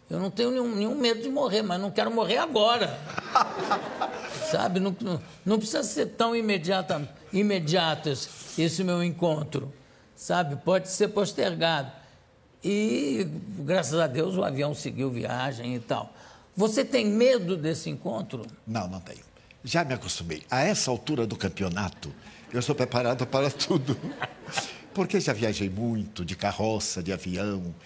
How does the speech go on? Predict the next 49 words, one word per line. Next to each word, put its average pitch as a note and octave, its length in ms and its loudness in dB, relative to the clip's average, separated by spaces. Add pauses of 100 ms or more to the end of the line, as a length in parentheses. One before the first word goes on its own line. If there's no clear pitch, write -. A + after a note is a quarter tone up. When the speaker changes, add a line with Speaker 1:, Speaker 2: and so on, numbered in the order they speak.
(200)
Speaker 2:
e G2+ 160 2
de F2 320 -4
navio, G2 420 0
tudo E3 280 -2
que - 80 -6
existe. - 520 -6 (580)
Então, C3+ 400 0
já B2+ 160 2
Speaker 1:
Não, D#3+ 100 4
acho E3+ 140 4
Speaker 2:
estou F3+ 80 4
Speaker 1:
que G#3 80 4
você A3 100 6
deve, F#3 200 2
Speaker 2:
acostumado. G#3+ 180 0
Speaker 1:
você A#3 120 2
provavelmente F#3 760 4
vai F#3 100 2
morrer F3+ 640 0 (760)
de F3+ 200 0
gasto, F3+ 720 0 (140)
porque C#3 320 -6
quando G#3 200 0
chegar F3 240 2
nos E3+ 180 0
cento G#3+ 380 4
e F3+ 60 4
poucos, G3+ 460 4 (580)
é, D#3 240 2 (200)
Speaker 2:
Muito D#3 280 0
obrigado G3+ 400 4
pelo G3+ 140 2
Speaker 1:
cento F3+ 120 2
e A3 80 4
vinte, A#3 140 2
Speaker 2:
incentivo. G3 320 0
Speaker 1:
cento F#3 320 -4
e D#3 40 -6
poucos. C#3+ 200 -6
Speaker 2:
Mas C#3+ 180 0
essa F3+ 200 -4
é - 20 -2
a - 20 -2
minha A#2+ 140 -4
perspectiva. G2+ 880 -4 (240)
Speaker 1:
É, D3 160 2
né? B1+ 240 -2
Speaker 2:
Ah, G2+ 140 0
é. - 160 -12